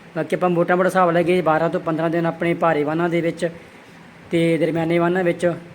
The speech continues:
<clears throat> ਜਿਹੜੇ ਹਲਕੇ ਜਾਂ ਰੇਤਲੇ ਵਾਹਨ ਨੇ, ਉਹਨਾਂ ਵਿੱਚ ਆਪਾਂ ਛੇ ਤੋਂ ਅੱਠ ਦਿਨ ਪਹਿਲਾਂ ਪਾਣੀ ਬੰਦ ਕਰਦੇ ਹਾਂ, ਤਾਂ ਆਪਣਾ ਕਿਸੇ ਵੀ ਤਰ੍ਹਾਂ ਦਾ ਕੋਈ ਨੁਕਸਾਨ ਨਹੀਂ ਹੁੰਦਾ। ਨਾ ਆਪਣੇ ਕਣਕ ਦੇ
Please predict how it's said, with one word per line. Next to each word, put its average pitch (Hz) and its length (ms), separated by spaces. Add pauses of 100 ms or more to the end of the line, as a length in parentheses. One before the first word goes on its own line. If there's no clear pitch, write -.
<clears throat> 262 180
ਜਿਹੜੇ 175 380
ਹਲਕੇ 165 320
ਜਾਂ 180 120
ਰੇਤਲੇ 165 320
ਵਾਹਨ 170 240
ਨੇ, 175 80
ਉਹਨਾਂ 175 160
ਵਿੱਚ 175 140
ਆਪਾਂ 165 280
ਛੇ 156 260
ਤੋਂ 156 220
ਅੱਠ 151 100
ਦਿਨ 160 140
ਪਹਿਲਾਂ 180 320
ਪਾਣੀ 165 260
ਬੰਦ 147 240
ਕਰਦੇ 143 320
ਹਾਂ, 147 80
ਤਾਂ 160 100
ਆਪਣਾ 151 300
ਕਿਸੇ 165 280
ਵੀ 202 80
ਤਰ੍ਹਾਂ 185 200
ਦਾ 185 80
ਕੋਈ 185 120
ਨੁਕਸਾਨ 165 380
ਨਹੀਂ 175 120
ਹੁੰਦਾ। 170 260
ਨਾ 156 200
ਆਪਣੇ 165 260
ਕਣਕ 160 300
ਦੇ 165 220